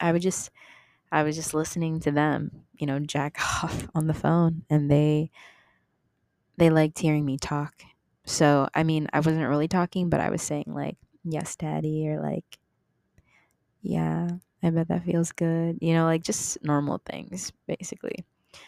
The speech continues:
And when I think about it now that I said it, like,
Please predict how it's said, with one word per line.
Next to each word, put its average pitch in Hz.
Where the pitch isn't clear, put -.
And 170
when 160
I 156
think 147
about 151
it 151
now 147
that 139
I -
said -
it, -
like, -